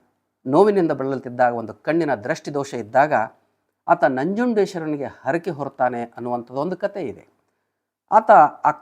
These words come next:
ತನ್ನ ಕಣ್ಣಿನ ದೋಷವನ್ನು ಸರಿಪಡಿಸಿಕೊಂಡ ಆದ್ಮೇಲೆ ನಂಜುಂಡೇಶ್ವರನ ಕುರಿತು ಆತ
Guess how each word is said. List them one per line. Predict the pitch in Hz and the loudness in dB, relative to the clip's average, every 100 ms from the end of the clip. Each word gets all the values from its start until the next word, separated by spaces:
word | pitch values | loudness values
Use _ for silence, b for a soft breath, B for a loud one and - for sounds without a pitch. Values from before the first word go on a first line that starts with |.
| - | -2
ತನ್ನ | 170 160 | 2 2
ಕಣ್ಣಿನ | - 208 247 220 | 0 -2 0 0
ದೋಷವನ್ನು | 147 175 180 156 | 0 -2 -2 -2
ಸರಿಪಡಿಸಿಕೊಂಡ | 147 165 196 202 180 - 156 | -2 -2 -2 -4 -8 -6 -2
ಆದ್ಮೇಲೆ | 117 143 156 139 104 113 - _ _ _ _ 135 | 0 0 0 -2 -2 -8 -12 _ _ _ _ -2
ನಂಜುಂಡೇಶ್ವರನ | 151 220 254 269 226 208 190 170 151 135 | 0 0 0 0 0 -2 -4 -6 -4 -6
ಕುರಿತು | - 170 170 | -6 -4 2
ಆತ | 131 - | 2 4